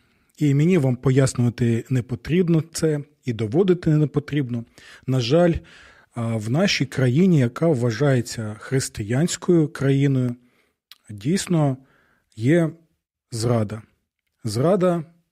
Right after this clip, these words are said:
чоловіка до дружини або дружини до чоловіка. На жаль, заповідь «Не чини перелюбу» для нас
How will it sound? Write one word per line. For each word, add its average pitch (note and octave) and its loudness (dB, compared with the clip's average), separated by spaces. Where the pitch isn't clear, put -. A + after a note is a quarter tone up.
чоловіка B2+ 0
до A#2+ -2
дружини B2+ 0
або C#3+ 0
дружини C3 2
до C3 0
чоловіка. A2+ -2
На B2+ 0
жаль, G3 4
заповідь D3+ 0
«Не D3 2
чини D#3 2
перелюбу» B2 2
для A#2 0
нас G3+ 0